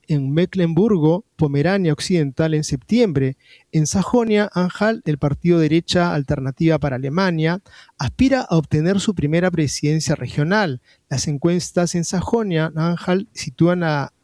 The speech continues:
a A F D, el partido de la Alternativa para Alemania, a c-, cerca del umbral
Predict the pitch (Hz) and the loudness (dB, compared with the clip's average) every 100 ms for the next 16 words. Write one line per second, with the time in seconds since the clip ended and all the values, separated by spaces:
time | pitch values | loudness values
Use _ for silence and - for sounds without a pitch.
0 | _ - 135 160 - 180 160 180 - _ | _ -6 -2 -2 2 2 4 2 -2 _
1 | - _ - 135 143 127 165 156 156 143 | -20 _ -6 -4 -2 0 2 4 4 2
2 | 127 - 123 123 - 165 156 180 196 196 | -2 -4 -6 -6 0 0 2 0 0 0
3 | 175 160 170 202 _ - _ - - - | 0 0 -2 -4 _ -20 _ -8 -8 -8
4 | - 185 185 208 202 151 139 147 180 202 | -2 -2 0 2 2 2 2 0 -2 -4